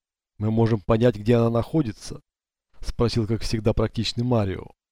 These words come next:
"Посмотрим", отозвался Эцио, рассматривая кодекс.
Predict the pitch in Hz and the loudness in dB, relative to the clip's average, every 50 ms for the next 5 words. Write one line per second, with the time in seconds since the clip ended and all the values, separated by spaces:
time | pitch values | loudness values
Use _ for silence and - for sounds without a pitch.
0 | _ _ _ _ _ _ _ _ _ _ - - - 107 110 - - 127 151 170 | _ _ _ _ _ _ _ _ _ _ -14 -4 0 0 0 2 2 2 4 4
1 | 175 - 143 127 117 107 113 107 104 113 107 107 104 - 120 - - 120 113 101 | 4 4 4 2 2 2 2 2 4 4 4 4 2 0 -4 -2 0 0 0 0
2 | - - - 98 101 104 101 - - 113 110 - - 107 101 107 110 - - 123 | -2 -4 -4 -4 -4 -4 -4 -4 -2 -2 -2 0 0 0 0 0 -2 -2 -2 -2
3 | 107 95 - - - - - - - | -2 -2 -6 -10 -16 -16 -16 -14 -16